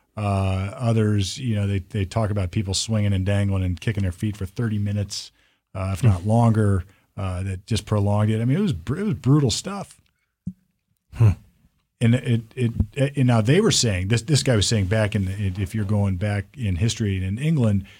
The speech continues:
Speaker 1: they didn't really have an efficient police system or prison system for an alternative. I mean, that was it.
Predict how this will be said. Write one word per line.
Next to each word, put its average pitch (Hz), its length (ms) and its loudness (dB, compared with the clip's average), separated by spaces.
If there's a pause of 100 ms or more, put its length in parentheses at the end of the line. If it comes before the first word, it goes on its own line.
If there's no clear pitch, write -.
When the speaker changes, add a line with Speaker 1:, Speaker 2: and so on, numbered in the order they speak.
(260)
Speaker 1:
they 131 100 -2
didn't 190 420 -2
really 135 280 2
have 123 420 2
an 107 80 2
efficient 107 560 -2
police 123 400 2
system 107 600 0 (680)
or 120 640 2 (240)
prison 110 340 2
system 82 540 -8 (920)
for 104 380 -4
an 104 160 0
alternative. 98 520 -2
I 92 40 -6
mean, 95 140 -2
that 117 220 -2
was 107 220 2
it. 117 200 -2